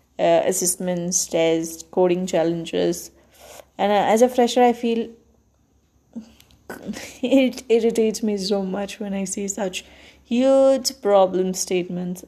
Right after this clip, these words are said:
I'm like, "God, just, just tell me in two lines what you want me to code." Okay, at least I can get some time for my brain to think instead of reading this question and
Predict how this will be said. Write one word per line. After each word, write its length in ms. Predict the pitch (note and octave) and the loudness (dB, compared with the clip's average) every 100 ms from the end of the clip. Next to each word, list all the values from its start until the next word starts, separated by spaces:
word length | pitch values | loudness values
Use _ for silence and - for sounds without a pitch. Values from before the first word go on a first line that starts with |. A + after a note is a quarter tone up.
| _ | _
I'm 240 | - - - | -14 -12 -10
like, 200 | - - - A3 - | -10 -12 -16 -18 -2
"God, 600 | A3 F3+ G#3 F#3+ F#3 F3 | 2 6 6 4 0 -2
just, 420 | A#3+ A#3+ - - _ _ _ - | -2 -2 -8 -20 _ _ _ -8
just 280 | C4+ - | -8 2
tell 180 | C4+ A#3+ | 4 4
me 120 | B3 | 4
in 120 | C4 C4+ | 4 4
two 180 | B3+ | 4
lines 320 | B3 A#3+ A#3+ A#3+ | 4 4 0 -2
what 180 | G3+ | 0
you 100 | G#3+ | 0
want 400 | G3+ F#3+ G3 G#3+ | 0 -2 -4 -8
me 80 | G#3 | -10
to 100 | G3 | -10
code." 340 | G3 F#3+ F#3 F3+ _ _ _ _ _ - _ _ _ _ _ _ F#3+ | -10 -10 -10 -14 _ _ _ _ _ -20 _ _ _ _ _ _ 0
Okay, 200 | F#3+ G#3+ | 2 2
at 120 | A3+ | 4
least 140 | B3+ | 4
I 80 | C4 | 4
can 300 | A3+ A3+ G3+ | 4 0 0
get 200 | G#3 G#3+ | 0 2
some 340 | A#3+ A3 A3 | 2 2 0
time 360 | A3 G#3+ G3 G#3 | -2 -2 -2 -6
for 140 | G#3+ | -6
my 120 | G#3 F#3+ | -4 -4
brain 400 | F3+ F#3 F#3 F#3+ | 2 2 2 0
to 100 | G3+ | 0
think 300 | G3+ F3+ G3 | -2 -4 -4
instead 260 | F#3+ G#3 | -2 0
of 140 | G#3 G3+ | 0 0
reading 300 | F#3 F#3 G3 | -2 -2 -2
this 160 | G3 | -4
question 420 | - F#3 F#3 G3 | 0 0 0 -4
and 260 | G3 F#3+ | -4 -4